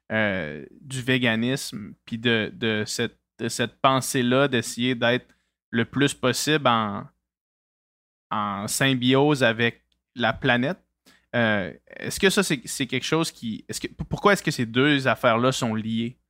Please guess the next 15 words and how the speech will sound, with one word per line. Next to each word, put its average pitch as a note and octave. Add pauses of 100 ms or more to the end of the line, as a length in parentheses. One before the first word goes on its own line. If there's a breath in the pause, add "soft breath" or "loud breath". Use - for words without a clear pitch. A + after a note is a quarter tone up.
(680)
Pourquoi -
est-ce D3+
que, C3
dans, G#2+
justement, A2
dans B2
une A#2+
retraite A2+
comme A#2+
ça, B2
c'est, G#2+
c'est -
végé, A#2+
puis A2+
dans, G#2